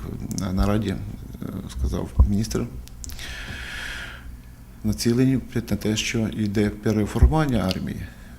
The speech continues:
зміни, м, цілі, задачі, е, контрактна служба. Тобто кошти, е, треба, е, заробляти, а не, м, так м'яко скажемо, націлювати в другу сторону.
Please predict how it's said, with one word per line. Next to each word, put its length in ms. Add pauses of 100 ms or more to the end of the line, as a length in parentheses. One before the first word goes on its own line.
(220)
зміни, 440
м, 100 (720)
цілі, 300
задачі, 500
е, 160 (540)
контрактна 520
служба. 440
Тобто 300
кошти, 460 (760)
е, 140
треба, 340 (540)
е, 20 (300)
заробляти, 680
а 140
не, 200
м, 80 (1500)
так 180
м'яко 280
скажемо, 300
націлювати 680 (420)
в 260 (180)
другу 420
сторону. 440